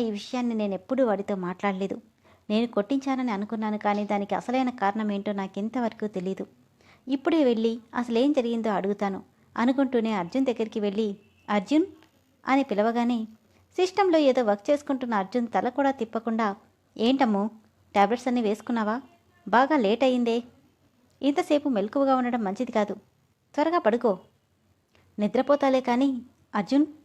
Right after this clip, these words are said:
నిన్నొకటి అడుగుతాను. అబద్ధం చెప్పకుండా, మాట దాటేయకుండా నిజం చెప్తావా?" నవ్వి, "నువ్వు అడగడం నేను చెప్పకపోవడమా? ఏంటమ్ములు అది? అడుగు." "ఆ రోజు స్కూల్లో అందరి ముందు ప్రవీణ్ని కొట్టావు కదా?" "వర్క్ చేసుకుంటేనే."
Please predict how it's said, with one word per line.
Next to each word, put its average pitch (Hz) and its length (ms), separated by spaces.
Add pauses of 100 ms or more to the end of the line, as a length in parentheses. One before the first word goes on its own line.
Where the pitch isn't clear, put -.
(200)
నిన్నొకటి 277 400
అడుగుతాను. 220 520 (480)
అబద్ధం 285 300
చెప్పకుండా, 269 500 (260)
మాట 202 260
దాటేయకుండా 240 580
నిజం 214 200
చెప్తావా?" 233 440 (920)
నవ్వి, 196 360 (460)
"నువ్వు 302 180
అడగడం 277 400
నేను 254 140
చెప్పకపోవడమా? 220 720 (460)
ఏంటమ్ములు 233 460
అది? 180 220 (360)
అడుగు." 269 240 (1000)
"ఆ 269 100
రోజు 294 320 (460)
స్కూల్లో 349 380
అందరి 247 300
ముందు 285 220
ప్రవీణ్ని 233 380
కొట్టావు 247 360
కదా?" 226 240 (760)
"వర్క్ 196 280
చేసుకుంటేనే." 226 580